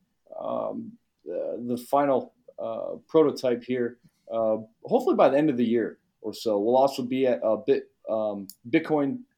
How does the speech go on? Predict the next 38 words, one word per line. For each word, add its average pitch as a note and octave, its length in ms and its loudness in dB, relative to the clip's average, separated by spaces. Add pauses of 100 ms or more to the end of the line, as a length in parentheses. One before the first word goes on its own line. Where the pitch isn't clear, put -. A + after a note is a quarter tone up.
uh, A2+ 220 -2
twenty D3 240 -4
twenty-one C#3+ 640 0 (140)
in A2+ 260 -2
L A#2+ 240 4
A, B2 220 0 (520)
uh, G#2+ 200 0
which A#2+ 200 -4
is G#2+ 100 -6
the G#2 60 -8
Bitcoin B2 360 -4
Magazine A2+ 440 -2
conference. A#2+ 440 -6
So A2 180 0
we'll, A#2 380 -2
we, B2 280 2 (200)
I A#2 60 -10
think F3+ 180 -6
that's F3 220 -2
in B2 260 -2
end C#3 160 -2
of - 160 -6
April. A#2 400 -8 (600)
Um, G2 280 -12
so - 180 -8
we A#2 160 0
will A#2+ 160 0
have, A2 400 -4 (160)
uh, F#2+ 420 -10 (100)
printers A#2+ 380 -4
available, G2+ 540 -6 (400)
uh, G2+ 100 -6
for G#2+ 140 -12
people G#2+ 240 -4
to G2 60 -2
walk G2+ 280 -4
home G2+ 220 -8
with, F#2 220 -12